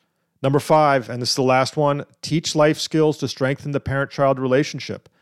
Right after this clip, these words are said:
Teaching life skills is an, is an opportunity to strengthen your relationship with your child. It's time well spent and can lead to a stronger bond. Many of us fondly remember learning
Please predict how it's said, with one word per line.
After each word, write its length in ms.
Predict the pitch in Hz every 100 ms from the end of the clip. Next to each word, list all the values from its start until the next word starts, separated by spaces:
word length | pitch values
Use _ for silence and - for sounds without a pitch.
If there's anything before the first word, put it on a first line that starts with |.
| _ -
Teaching 320 | 143 - 151
life 200 | 135 160
skills 340 | - 143 127
is 120 | 117
an, 180 | 113 110 - -
is 160 | 120
an 80 | 113
opportunity 580 | 117 - 135 151 143 135
to 100 | 113
strengthen 440 | - 127 127 120
your 140 | 113 131
relationship 680 | 147 135 - 113 135 127
with 220 | 120 120 -
your 160 | 117
child. 480 | - 107 107 92 - _ _ _ _ _ _ _ _ _ _ _ -
It's 180 | -
time 280 | - 139 151
well 180 | 151 139
spent 340 | - 139 135
and 160 | 117 123
can 140 | 117
lead 160 | 120 127
to 80 | 123
a 60 | 107
stronger 400 | - 123 120 113
bond. 460 | 113 113 104 92 - _ _ -
Many 240 | 120 147
of 100 | 160
us 140 | 147 -
fondly 360 | 135 131 151
remember 340 | 139 139 127 123
learning 480 | 123 131 131 123